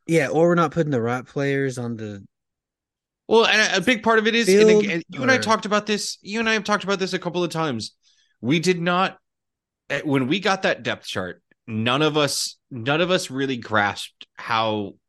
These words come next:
Speaker 2: young this team actually was.
Speaker 1: Yeah.
Speaker 2: And, um, and I think, I think the way the coaching is working is they are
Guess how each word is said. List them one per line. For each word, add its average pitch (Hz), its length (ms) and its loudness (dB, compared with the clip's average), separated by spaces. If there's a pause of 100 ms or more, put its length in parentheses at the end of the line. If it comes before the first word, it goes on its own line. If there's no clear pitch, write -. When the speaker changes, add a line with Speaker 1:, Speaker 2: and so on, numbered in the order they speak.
(140)
Speaker 2:
young 104 560 -2
this 98 160 -4
team 95 320 -8
actually 92 360 -6
was. 87 440 -6 (1400)
Speaker 1:
Yeah. 98 260 -6
Speaker 2:
And, 98 360 0
um, 90 500 -2 (240)
and 117 160 0
I 107 100 2
think, 127 380 -4 (100)
I 113 120 -2
think 127 340 -6
the 110 180 -4
way 117 280 0
the 113 100 -2
coaching 117 680 -4
is 110 180 -8
working 110 400 0
is 101 320 -4
they 113 160 0
are 98 320 2